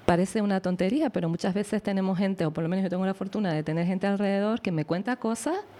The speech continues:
que son anécdotas e historias prácticamente extraordinarias. Yo digo, "Pero vamos a ver, esto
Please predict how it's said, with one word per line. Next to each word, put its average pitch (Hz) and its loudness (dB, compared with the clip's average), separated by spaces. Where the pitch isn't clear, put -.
que 180 0
son 180 0
anécdotas 180 2
e 254 2
historias 208 0
prácticamente 220 0
extraordinarias. 220 0
Yo 175 0
digo, 151 -2
"Pero 143 -2
vamos 156 0
a 233 0
ver, 185 -2
esto 202 -2